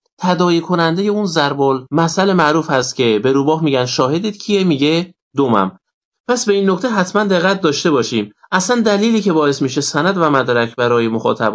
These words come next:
قابل قبول باشه، بی‌طرف بودن اونه و اگه این مورد رعایت نشه، کارایی خودش رو از دست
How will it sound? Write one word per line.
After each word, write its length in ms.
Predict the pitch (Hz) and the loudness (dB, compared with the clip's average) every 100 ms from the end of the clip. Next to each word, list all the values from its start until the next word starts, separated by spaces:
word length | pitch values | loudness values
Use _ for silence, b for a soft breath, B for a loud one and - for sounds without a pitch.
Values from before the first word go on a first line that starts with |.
| 107 | 0
قابل 300 | 120 117 113 | 0 2 2
قبول 300 | 117 123 127 | 0 0 0
باشه، 460 | 131 127 185 226 - - | -2 0 -2 -2 -8 -14
بی‌طرف 680 | 120 160 160 165 156 156 147 | -4 -2 0 0 0 0 -2
بودن 300 | 151 165 170 | 0 0 2
اونه 320 | 127 104 98 | 2 0 0
و 100 | 117 | 0
اگه 160 | 147 196 | 0 0
این 100 | 190 | 0
مورد 280 | 143 127 117 | 2 0 0
رعایت 340 | 120 120 117 | 0 2 0
نشه، 320 | 120 120 190 | -2 -4 -4
کارایی 420 | 180 165 127 120 117 | -2 0 0 0 -2
خودش 300 | 147 156 170 | -4 -4 -2
رو 60 | |
از 200 | 135 101 | -2 0
دست 380 | 113 120 135 - | 0 0 -2 -10